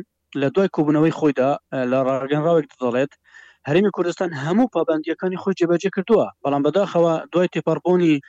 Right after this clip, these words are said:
هەڤدە ڕۆژ تا ئێستا بڕیاری ناردنی شەشسەد و هەژدە ملیار دینارەکە جێبەجێ نەکراوە. هەڵبەت هەژدە، هەڤدە ڕۆژ دوای، ئێ، جێبەجێکردنی پابەندیەکانی خۆی مەبەستیان ئەوەیە.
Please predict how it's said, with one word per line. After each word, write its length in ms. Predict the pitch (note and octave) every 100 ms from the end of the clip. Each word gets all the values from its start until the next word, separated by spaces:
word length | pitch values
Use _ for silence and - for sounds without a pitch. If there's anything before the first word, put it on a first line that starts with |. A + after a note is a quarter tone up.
| _ -
هەڤدە 280 | D3 C#3 F#3+
ڕۆژ 220 | D#3+ E3 - - _
تا 100 | -
ئێستا 240 | D#3+ D3+ D#3+
بڕیاری 360 | - D#3+ D#3+
ناردنی 360 | D#3 D3+ D#3+ F3
شەشسەد 400 | - D#3 - E3
و 100 | E3+ E3 A2
هەژدە 360 | C3 C3+ F#3+
ملیار 380 | F#3 D#3+ D#3 D3+
دینارەکە 400 | C#3 C#3 C#3 F3+
جێبەجێ 300 | F3 F3 E3+
نەکراوە. 320 | D3+ - A2+ A2
هەڵبەت 240 | D#3 E3+
هەژدە، 300 | E3 D#3+ G3 D#3+ C#3+
هەڤدە 260 | D3 D3+ G3+
ڕۆژ 140 | G3 E3
دوای، 260 | D#3+ F#3 D#3+ - - _
ئێ، 120 | - C3+ B2+
جێبەجێکردنی 800 | C#3 D3+ C#3+ C#3 D#3 G3+ F#3 D3+
پابەندیەکانی 560 | C3+ C3+ B2+ C#3 B2+
خۆی 160 | B2 B2
مەبەستیان 360 | B2+ C3+ C#3+ B2
ئەوەیە. 260 | A#2 G#2+